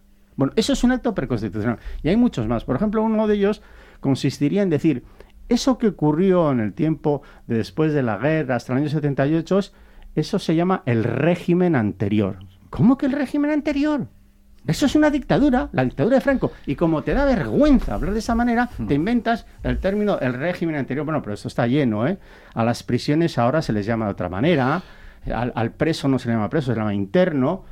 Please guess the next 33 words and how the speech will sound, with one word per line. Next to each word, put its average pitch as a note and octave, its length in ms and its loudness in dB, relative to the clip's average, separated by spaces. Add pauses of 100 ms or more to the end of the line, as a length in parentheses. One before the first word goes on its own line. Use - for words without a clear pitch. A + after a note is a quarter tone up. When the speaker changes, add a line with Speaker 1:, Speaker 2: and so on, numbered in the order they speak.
(200)
Speaker 1:
Y B2 60 -4
a C3 60 0
veces, D#3 480 -2
como G2+ 180 -6
algún A#2+ 520 0
médico A2+ 400 -2
que - 120 -12
conozco A#2 460 -2
ha A2+ 40 0
dicho, A#2+ 380 -2 (340)
habría C3+ 380 -2
que C#3+ 140 -2
devolver A#2+ 420 -2
a - 20 -2
las A#2+ 160 -4
palabras B2 440 -4
su - 120 -6
verdadero G2 400 0
significado. F2 720 -6
Speaker 2:
Ujú. F#2 220 -12 (680)
Eh, F#2+ 320 -6
te G2+ 80 -8
recuerdo A2+ 480 0
que - 80 -6
hace G2 200 -2
diez F#2+ 220 2
días, G#2 440 2
eh, F#2 180 -4
el F2 140 -6
presidente G2+ 420 -4
del G#2 120 0
gobierno G2 680 -2
español, A2+ 640 -2